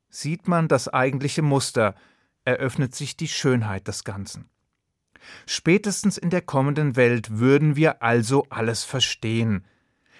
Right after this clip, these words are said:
In jedem Fall wird dann und dort alles zurechtgerückt,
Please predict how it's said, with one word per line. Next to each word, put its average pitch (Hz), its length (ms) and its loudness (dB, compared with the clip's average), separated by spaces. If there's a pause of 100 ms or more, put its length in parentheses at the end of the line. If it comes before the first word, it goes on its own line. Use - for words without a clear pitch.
In 123 120 -2
jedem 104 280 2
Fall 143 500 0 (300)
wird 127 280 0
dann 151 260 4
und - 420 -2
dort 127 400 0
alles 120 380 -2
zurechtgerückt, - 920 -4